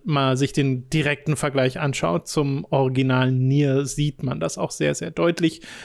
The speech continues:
Nier Replicant ist jetzt erschienen für PlayStation vier, Xbox One und P C für sechzig Euro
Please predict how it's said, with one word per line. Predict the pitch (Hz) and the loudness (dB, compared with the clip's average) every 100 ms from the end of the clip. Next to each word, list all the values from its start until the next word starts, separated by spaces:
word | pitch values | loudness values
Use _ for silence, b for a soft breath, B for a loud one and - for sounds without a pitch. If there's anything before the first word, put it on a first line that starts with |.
| B | B
Nier | 165 180 | 0 2
Replicant | 196 196 190 190 | 2 2 -2 -2
ist | 196 214 | 0 0
jetzt | 196 - | 0 0
erschienen | 165 - 175 160 | -2 0 0 0
für | 160 | 0
PlayStation | 165 160 151 143 143 | 0 0 -2 -2 -2
vier, | 160 165 175 | 2 0 0
Xbox | - 151 - 139 | -4 -4 -4 -2
One | 135 143 | 0 0
und | 185 147 139 | -2 -4 -2
P | - 131 | -4 -4
C | - 202 220 - | -2 -2 0 -4
für | - 151 | -4 -2
sechzig | 147 139 - 139 202 | -2 -2 -6 -8 -2
Euro | 147 160 160 160 | 0 2 2 0